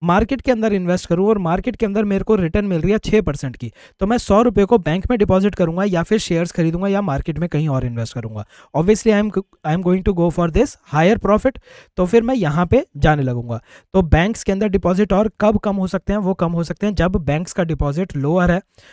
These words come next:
और लोग जो हैं, वो दूसरे एवेन्यूज देख रहे हैं इन्वेस्टमेंट के। चौथा कारण हो सकता है कि हमारा जो फाइनेंशियल सिस्टम है, फाइनेंशियल इंस्टीट्यूशंस हैं, they are not inclusive। वो दूर दराज के एरिया के अंदर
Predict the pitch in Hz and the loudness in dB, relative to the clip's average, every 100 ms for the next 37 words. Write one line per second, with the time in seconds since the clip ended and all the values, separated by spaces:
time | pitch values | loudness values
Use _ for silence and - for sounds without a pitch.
0 | _ - 160 175 175 214 180 185 214 208 | _ -2 0 2 2 2 0 0 0 -2
1 | 156 196 - 240 - 170 170 180 220 247 | -2 -4 -2 -2 -2 -4 -2 -2 -2 -2
2 | 160 175 196 156 147 _ - 151 135 127 | -2 -4 -2 -4 -6 _ -8 -6 -6 -8
3 | - 120 - 117 _ _ 165 - 208 190 | -10 -12 -12 -16 _ _ -6 -2 -2 0
4 | 208 202 180 202 - 214 - _ _ 196 | 0 0 -2 -4 -2 -4 -4 _ _ 0
5 | 185 165 165 226 240 - 170 185 185 202 | 0 2 0 2 0 -2 -2 -2 -2 -4
6 | 185 165 - 165 185 147 151 156 170 160 | -4 -6 -4 -4 -4 -6 -8 -4 -6 -6
7 | 196 196 165 - 151 160 - 165 180 214 | -10 -8 -8 -8 -6 -4 -4 -4 -4 -2
8 | 147 165 160 156 220 - 180 160 160 170 | -2 -2 -2 -4 -4 -6 -8 -6 -6 0
9 | 226 - _ - - _ _ - 190 254 | 0 0 _ -20 -20 _ _ -2 0 0
10 | - _ _ 196 254 233 220 214 214 240 | -2 _ _ -2 -2 0 -2 -2 -2 -2
11 | 214 170 185 214 208 202 170 170 214 | -2 -2 0 0 0 -4 -4 -2 -2